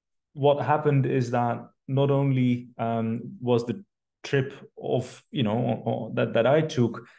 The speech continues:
extended quite significantly because of the covid pandemic, we were also, um, we, we also got stuck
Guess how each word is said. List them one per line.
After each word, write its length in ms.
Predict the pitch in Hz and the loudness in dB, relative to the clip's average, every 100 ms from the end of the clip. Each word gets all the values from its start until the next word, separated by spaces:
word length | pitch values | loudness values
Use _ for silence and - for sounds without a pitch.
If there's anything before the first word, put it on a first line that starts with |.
| _ 131 | _ -6
extended 680 | 123 - 143 139 131 - | -6 0 4 4 4 2
quite 240 | 143 143 - | 2 2 2
significantly 720 | 127 135 156 143 131 127 127 | -2 0 0 0 -4 -2 -2
because 400 | 123 120 117 113 | -2 -4 -6 -4
of 80 | 104 | -8
the 80 | |
covid 360 | - 156 160 156 | 2 2 2 -4
pandemic, 640 | - 110 107 110 139 143 - - - - - - | -4 -2 0 0 -2 -4 -18 -20 -20 -20 -14 2
we 160 | 151 | 4
were 180 | 151 143 | 6 6
also, 720 | 143 156 156 151 139 135 135 | 6 4 2 2 4 0 0
um, 600 | 131 123 120 120 120 120 - _ _ _ _ _ _ _ _ - | 0 2 2 2 -2 -6 -14 _ _ _ _ _ _ _ _ -6
we, 160 | 143 147 | -4 2
we 80 | 160 | 4
also 280 | 175 185 170 | 6 4 4
got 240 | 147 135 | 4 2
stuck 400 | - - 165 156 | 0 -2 2 2